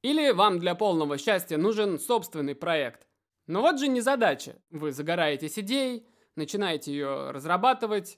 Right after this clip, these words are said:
рассказываете всем друзьям о том, как здорово будет, и все.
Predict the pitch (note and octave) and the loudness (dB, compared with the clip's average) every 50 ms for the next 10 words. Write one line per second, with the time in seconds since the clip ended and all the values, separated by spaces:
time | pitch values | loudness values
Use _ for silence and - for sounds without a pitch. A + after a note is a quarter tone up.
0 | _ _ _ - F3+ G3+ G3 - G#3 F#3 E3 D3 D#3 C#3+ C#3+ C#3 - D3 C#3 C#3 | _ _ _ -2 0 0 0 0 -2 -2 -2 -2 -4 -6 -6 -8 -8 -10 -10 -8
1 | - E3 D3 C#3+ C#3+ F3 F#3+ F3 F3+ E3 D3+ C#3+ D3 D3+ D3+ E3 D#3 D3 C#3+ C#3 | -6 -6 -4 -4 -2 -2 -2 -2 -2 -2 0 0 -2 -2 -2 -4 -4 -4 -4 -6
2 | C#3 - E3+ D#3+ D#3+ E3+ F3+ F3 D#3 C#3+ D3 D3 D3 F#3 C4 C#4+ B3+ C4 B3+ G#3 | -6 -4 -4 -4 -4 -4 -4 -2 -2 -4 -6 -6 -4 -4 -4 -2 -2 -2 -4 -4
3 | - _ _ _ _ _ _ _ _ _ _ _ _ _ _ _ _ - G3 A#3 | -8 _ _ _ _ _ _ _ _ _ _ _ _ _ _ _ _ -6 -6 -6
4 | - - - B2 A#2 A#2+ | -6 -6 -8 -8 -8 -8